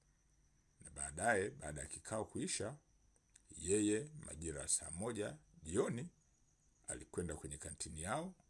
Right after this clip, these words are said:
ambapo aliendelea kupata kinywaji hadi saa nne na robo, alipokuwa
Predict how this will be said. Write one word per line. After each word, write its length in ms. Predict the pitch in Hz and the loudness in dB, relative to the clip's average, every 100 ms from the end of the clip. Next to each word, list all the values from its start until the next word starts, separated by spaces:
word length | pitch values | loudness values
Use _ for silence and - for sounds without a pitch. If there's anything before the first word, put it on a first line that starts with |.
| _ _ _ _ _ _ _ _ - | _ _ _ _ _ _ _ _ -14
ambapo 800 | 76 73 76 71 - 73 64 - - _ _ - | -10 -4 -2 -2 -4 -8 -8 -14 -20 _ _ -8
aliendelea 560 | - 71 69 71 80 73 | -6 -6 -8 -4 -4 -6
kupata 400 | - - 76 73 | -8 -10 -8 -8
kinywaji 600 | - 78 90 78 78 76 - _ _ _ _ _ _ _ | -8 -4 -4 -6 -8 -12 -16 _ _ _ _ _ _ _
hadi 380 | - 92 92 82 | -8 -4 -4 0
saa 220 | - - | 0 0
nne 180 | 78 73 | -4 -6
na 160 | 67 67 | -6 0
robo, 420 | 101 135 107 151 - _ _ _ _ - - _ - | 2 4 2 0 -12 _ _ _ _ -20 -20 _ -4
alipokuwa 1000 | 82 82 - 73 - 92 78 69 62 | -2 -4 -6 -12 -6 -2 -2 -2 -6